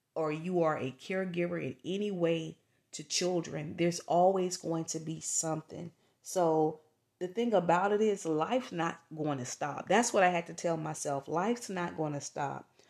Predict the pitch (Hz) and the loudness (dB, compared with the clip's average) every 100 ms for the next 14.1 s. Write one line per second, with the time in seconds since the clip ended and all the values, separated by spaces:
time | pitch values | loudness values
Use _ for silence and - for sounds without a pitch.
0 | - _ - 180 165 151 - _ _ _ | -20 _ -2 2 2 2 -6 _ _ _
1 | 226 262 240 190 160 143 131 143 175 214 | -6 -2 2 2 2 0 -2 -2 -2 -4
2 | - - 170 175 190 214 196 196 202 202 | -10 -12 -8 -6 -4 -4 -2 -2 -2 -4
3 | - 233 220 - _ _ 165 196 196 170 | -4 -2 -2 -6 _ _ -4 -2 0 -2
4 | - 175 160 147 156 160 160 - 151 151 | -2 -2 0 0 0 2 2 0 -4 -2
5 | 147 - 151 151 - - - 170 160 - | -2 -2 -4 -4 -4 -10 -6 -2 -4 -2
6 | 151 139 165 - _ _ _ - _ - | -4 -4 -8 -14 _ _ _ -20 _ 4
7 | 175 160 156 156 _ 165 160 160 156 151 | 8 8 6 -2 _ -2 0 -2 -2 2
8 | 160 170 233 349 277 180 151 143 175 220 | 2 2 4 4 6 2 0 -4 -4 -4
9 | 220 170 165 156 156 - - _ _ _ | 0 2 2 0 -6 -10 -16 _ _ _
10 | _ 175 196 190 - 143 147 151 160 180 | _ 2 2 2 0 0 2 2 2 2
11 | 185 185 - - _ _ - 214 226 202 | 2 0 -4 -12 _ _ 0 2 4 4
12 | 202 - 185 160 143 - - 147 - 160 | 0 -6 -4 -4 -4 -8 -12 -10 -4 -2
13 | 185 185 175 175 185 190 - 190 208 208 | -2 -4 -2 -2 -2 -6 -4 -2 -2 -2
14 | 220 | -4